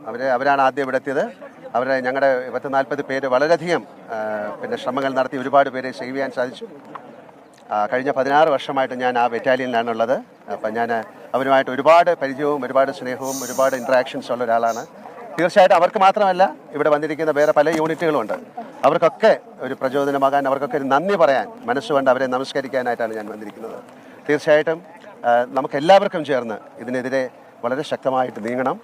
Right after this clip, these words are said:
ഇത്തരം പ്രകൃതി ദുരന്തങ്ങൾ ഉണ്ടാകാതിരിക്കാൻ നമുക്കെല്ലാവർക്കും ചേർന്ന്, ആ, ഒരു തീരുമാനമെടുക്കണം.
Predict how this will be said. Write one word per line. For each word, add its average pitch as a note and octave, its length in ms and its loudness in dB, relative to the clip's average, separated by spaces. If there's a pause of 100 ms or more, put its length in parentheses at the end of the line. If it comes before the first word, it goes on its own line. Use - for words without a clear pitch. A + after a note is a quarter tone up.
(420)
ഇത്തരം C3 240 0
പ്രകൃതി B2+ 260 -2 (120)
ദുരന്തങ്ങൾ B2+ 440 -4
ഉണ്ടാകാതിരിക്കാൻ C#3 640 2 (200)
നമുക്കെല്ലാവർക്കും B2 600 0
ചേർന്ന്, A2+ 280 -4 (220)
ആ, G#2+ 200 -2
ഒരു A2 160 -8
തീരുമാനമെടുക്കണം. B2+ 640 -2